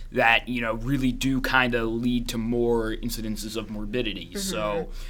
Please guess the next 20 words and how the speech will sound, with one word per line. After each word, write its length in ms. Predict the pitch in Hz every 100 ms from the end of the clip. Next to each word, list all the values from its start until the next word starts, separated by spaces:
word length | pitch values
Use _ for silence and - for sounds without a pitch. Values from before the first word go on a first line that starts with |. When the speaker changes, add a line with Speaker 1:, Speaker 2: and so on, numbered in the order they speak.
| -
Speaker 1:
so 200 | - 139
if 140 | 131 143
they're 120 | 175
tachypnic, 680 | 180 180 160 165 131 104
let 140 | 123 185
it 80 | 202
ride 340 | 143 165 147
for 160 | 123 196
a 20 |
Speaker 2:
Mm-hmm. 120 | 180
Speaker 1:
bit. 300 | - 170 170
Keep 260 | - 180 -
treating 420 | 175 185 143 117
'em, 160 | 110
but 240 | 110 110 -
hold 260 | 151 160
off 220 | 156 143 143
on 120 | 120
the 60 |
tube. 320 | 95 - 101